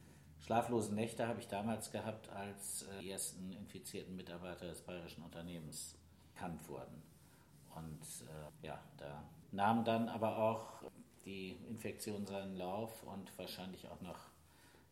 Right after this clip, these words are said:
noch viel schlimmer, als ich's, als ich's vermutet habe.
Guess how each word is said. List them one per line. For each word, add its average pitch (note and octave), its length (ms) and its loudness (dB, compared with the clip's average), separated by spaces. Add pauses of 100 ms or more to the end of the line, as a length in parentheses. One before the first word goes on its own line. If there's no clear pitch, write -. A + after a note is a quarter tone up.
noch - 140 -6
viel F#2+ 240 -4
schlimmer, F#2 400 -2
als E2+ 160 -8
ich's, - 400 -2 (160)
als - 180 -8
ich's - 140 -4
vermutet F2 500 -4
habe. - 120 -10